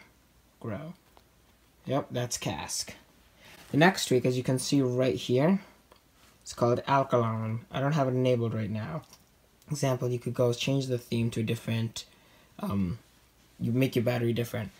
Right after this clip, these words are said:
These are the three that it comes with. Bolus, Habesha, and Spots. Show you Habesha, I like that. And these are app-, these Apple ones, the ones I downloaded, go back,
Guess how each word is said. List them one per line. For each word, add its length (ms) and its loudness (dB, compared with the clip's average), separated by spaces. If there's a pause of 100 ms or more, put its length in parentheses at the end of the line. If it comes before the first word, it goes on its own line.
(140)
These 220 4
are 40 4
the 100 4
three 260 0
that 160 0
it 100 -4
comes 320 -2
with. 420 -14 (460)
Bolus, 640 4 (800)
Habesha, 640 4
and 160 2
Spots. 760 -2 (320)
Show 160 -4
you 80 2
Habesha, 500 -4
I 60 -4
like 280 -8
that. 360 -8 (260)
And 140 0
these 240 4
are 260 4
app-, 240 2
these 260 0
Apple 300 2
ones, 220 2
the 80 0
ones 180 0
I 100 -2
downloaded, 600 -4
go 100 -6
back, 560 -4